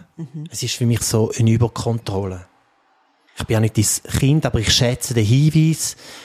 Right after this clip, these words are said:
Speaker 2: wenn du beispielsweise gesagt hast, eine Frage gestellt hättest oder so. Hey, ich habe gerade gesehen, ähm, hast du dran gedacht, Winterpneu, nur so by the way, weißt du, so.
Speaker 1: Mhm.
Speaker 2: Dann, weißt du, das ist schon etwas anderes.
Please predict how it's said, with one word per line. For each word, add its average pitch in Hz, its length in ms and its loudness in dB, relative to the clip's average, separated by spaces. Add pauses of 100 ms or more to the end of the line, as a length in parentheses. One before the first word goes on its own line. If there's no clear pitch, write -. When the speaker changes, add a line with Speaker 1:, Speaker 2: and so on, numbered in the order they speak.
Speaker 2:
wenn 127 140 0
du 120 100 -8
beispielsweise 120 560 0
gesagt 120 420 -2
hast, 113 240 0 (220)
eine 110 100 -2
Frage 123 300 0
gestellt 135 480 -2
hättest 135 320 2
oder 123 140 -4
so. 131 380 2 (840)
Hey, 120 200 -2
ich 110 100 -8
habe 110 100 -6
gerade 123 120 -6
gesehen, 135 440 2
ähm, 113 220 0 (320)
hast - 180 -2
du - 40 -14
dran 135 200 0 (240)
gedacht, - 160 -6
Winterpneu, 123 400 2
nur 127 160 4
so 120 140 -2
by 113 240 0
the 110 100 -2
way, 117 260 2
weißt 113 240 -2
du, 123 40 2
so. 104 200 -2 (280)
Speaker 1:
Mhm. 190 140 -2
Speaker 2:
Dann, 117 320 2
weißt 131 180 2
du, 139 40 2
das 131 160 0
ist - 60 -2
schon 143 120 4
etwas 123 200 -4
anderes. 120 520 -4